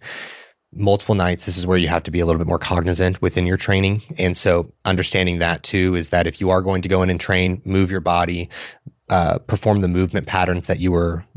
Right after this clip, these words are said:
uh, scheduled to hit that day, and just take it for what it was worth and be able to get in and get out, maybe a shorter session for you, but at least you got blood flow and those different aspects, got a little bit of physical activity, and, uh, get back and train the next day.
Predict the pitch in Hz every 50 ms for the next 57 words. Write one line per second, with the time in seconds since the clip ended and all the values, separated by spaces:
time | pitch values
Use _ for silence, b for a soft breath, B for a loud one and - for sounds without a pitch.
0 | - - - - - - - - - - 98 92 87 90 92 90 - - 90 -
1 | 104 92 - - 98 95 90 - 104 98 101 107 120 127 B B B B B B
2 | - 104 95 92 90 85 85 80 - _ - - 92 - - - - 98 87 -
3 | 98 90 82 - _ _ - - 104 92 90 90 90 85 82 90 87 92 92 90
4 | 92 92 85 - - 90 87 80 90 90 87 82 82 82 82 98 92 90 90 87
5 | 87 85 80 92 90 90 87 85 85 85 87 90 90 87 85 87 85 - - -
6 | 95 90 85 - - 90 82 - 98 82 - 92 90 87 80 82 78 71 90 90
7 | - - 85 - 90 78 73 - 90 87 85 - - 92 87 87 87 85 85 87
8 | 85 85 - 95 90 - 90 87 85 85 - - 92 85 - - - 87 87 87
9 | 87 82 85 82 80 - 101 85 - - 87 82 - - - 87 90 90 85 85
10 | B B B B B B B B - 87 87 85 80 82 80 80 80 - - 95
11 | - - 85 82 78 - 85 82 78 78 - - 87 82 82 80 80 - - -
12 | 78 85